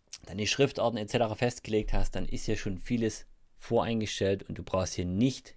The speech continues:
jeden Reiter immer wieder durchgehen. Einmal das Widget reinziehen, Farben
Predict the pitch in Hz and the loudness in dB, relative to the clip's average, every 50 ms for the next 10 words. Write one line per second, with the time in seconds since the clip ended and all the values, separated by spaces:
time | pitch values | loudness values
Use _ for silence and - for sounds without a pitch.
0 | - - - - 98 98 92 82 80 82 87 87 78 69 - - 123 123 123 110 | -20 -12 -6 -4 -4 -4 -4 -6 -6 -6 -6 -4 -4 -4 -4 -2 0 2 2 2
1 | 110 101 95 98 98 104 101 - - 104 92 87 - - - - - - - - | 2 0 0 2 2 2 2 2 0 -2 -2 -2 -4 -10 -14 -16 -18 -16 -8 -4
2 | 104 110 110 104 98 92 110 123 127 - 120 104 101 92 95 98 101 95 - - | -2 0 2 0 0 0 0 -2 -2 -2 -6 -6 -4 -2 2 4 6 6 6 6
3 | 104 101 95 - - - - - - - 101 101 107 110 104 101 87 - | 4 2 0 0 -2 -6 -4 -6 -4 0 2 2 4 4 2 0 -2 -6